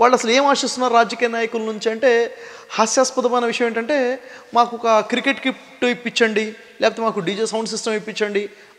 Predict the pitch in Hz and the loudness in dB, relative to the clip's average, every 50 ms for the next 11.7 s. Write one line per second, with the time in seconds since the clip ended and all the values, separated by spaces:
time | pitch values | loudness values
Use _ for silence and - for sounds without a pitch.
0 | _ 277 294 320 302 285 285 285 285 294 285 277 269 262 247 233 180 220 262 330 | _ -4 -2 2 4 6 6 6 6 6 4 6 8 8 8 8 6 2 2 2
1 | 359 381 311 - 262 214 185 180 196 240 269 285 285 277 269 233 247 285 269 - | 2 2 2 2 2 2 4 4 4 4 4 2 2 0 0 0 0 0 0 2
2 | - 269 269 277 269 262 262 254 254 247 262 254 - - - - - - 226 233 | 2 4 4 6 6 4 4 4 0 -2 -2 -2 -6 -10 -18 -20 -10 2 4 4
3 | 233 233 247 254 254 277 285 233 233 277 226 262 - 254 208 - 262 247 247 349 | 4 4 2 -2 -2 -2 -4 -4 -4 -4 -4 -4 -8 -10 -2 0 0 0 0 0
4 | 330 302 262 233 - 254 247 233 202 185 185 180 285 311 339 294 247 240 233 240 | 0 0 0 0 0 -2 -4 -2 0 -2 0 0 0 -2 -2 -2 -2 -2 0 2
5 | 196 165 - 160 135 - - 131 120 120 123 - - - - - - - _ _ | 2 2 4 2 2 0 0 -4 -6 -8 -10 -12 -14 -20 -20 -20 -20 -20 _ _
6 | _ _ _ - 320 330 381 349 320 339 539 554 - - - - - - - - | _ _ _ 0 2 2 4 4 4 2 0 -2 -4 -8 -16 -20 -20 -16 -10 -8
7 | 262 - - 381 415 339 - 320 302 285 302 285 294 294 285 269 285 277 220 214 | -8 0 4 4 4 6 4 2 2 2 2 2 2 0 -2 -2 -4 -4 -2 -2
8 | 226 247 285 330 320 330 294 277 269 269 262 254 254 269 285 269 254 - - 254 | -2 -2 -2 0 0 -2 2 4 4 4 4 2 0 0 0 -2 -4 -6 -2 0
9 | 240 247 262 254 233 - - - - - - 196 160 160 - 160 175 208 233 190 | 2 2 2 0 -4 -8 -14 -20 -8 2 2 4 4 4 0 -2 0 0 -4 -4
10 | - 226 220 - 233 233 285 294 254 - 269 220 247 - 247 226 - 254 269 294 | -4 -6 -4 -4 -4 -4 -4 -4 -4 -4 -6 -6 -6 -6 -8 -6 -4 -4 -4 -4
11 | 262 240 - 233 220 233 233 262 247 240 226 240 262 330 | -6 -4 -2 -2 -2 2 4 4 4 4 0 -2 -4 -4